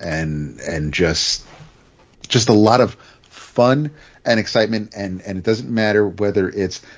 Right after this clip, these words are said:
comedy or horror or just even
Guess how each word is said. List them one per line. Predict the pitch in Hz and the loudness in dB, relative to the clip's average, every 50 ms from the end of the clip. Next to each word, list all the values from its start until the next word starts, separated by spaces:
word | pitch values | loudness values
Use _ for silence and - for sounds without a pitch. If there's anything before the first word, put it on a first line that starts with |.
| - - - | -20 -20 -10
comedy | - - 117 113 110 113 110 113 107 101 101 101 - _ _ _ - | -2 0 2 2 2 2 2 2 0 -2 -4 -10 -20 _ _ _ -8
or | - 82 82 80 76 73 - - | -2 0 0 0 -2 -4 -8 -14
horror | - - - - 120 117 110 107 101 104 104 104 104 104 - - _ - | -20 -20 -8 0 2 4 4 4 4 4 2 2 0 -2 -4 -10 _ -12
or | 110 101 87 85 82 80 80 82 - | -8 -6 -4 -4 -4 -4 -6 -10 -14
just | - - - 107 101 101 - - - _ _ _ _ _ - | -8 -2 0 0 0 0 -4 -10 -14 _ _ _ _ _ -6
even | 127 98 87 95 95 98 | -4 -2 -2 -2 -4 -6